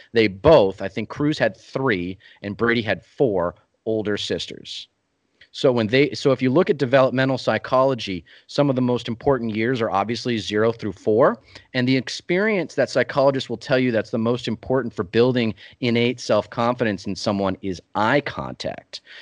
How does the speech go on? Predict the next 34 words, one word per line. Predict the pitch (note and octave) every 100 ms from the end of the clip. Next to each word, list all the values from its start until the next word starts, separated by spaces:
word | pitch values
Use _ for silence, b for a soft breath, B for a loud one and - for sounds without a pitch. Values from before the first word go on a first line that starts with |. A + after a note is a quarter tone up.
| B
So | - E3 C#3 C3
when | B2 C3
these | B2 G#3
guys | - E3+ D3+ D3
were | A#2 G#2+
k-, | - -
babies | G#2+ C#3+ F3 A#2 F#2+ G2 -
and | A2+ A#2
in | C3
those | C3 A#2+
first, | - D3+ - _
even | D3 D#3
those | D#3 -
first | D#3+ D#3 -
ten | D3+
years | C#3+ D3 D3+
or | B2
whatever, | G#2+ B2+ F3 A2+ A#2 B B B
they | D3 F3
had | D#3 C#3+ C3
a | A#2 A2+ G2+
woman, | B2 C#3+ F#3 A2 G2+ A#2+ b b -
whether | B2+ A#2+
it | G#2+
be | G#2+
their | G2 F#2
mom | F#2+ G#2+ D3
or | C#3
one | F#2+ G2
of | C3
their | D#3 D#3+
sisters, | - A3 - B2+ A#2 A#2 b b
holding | - D3 D3 D3+ D#3+
them, | E3 F3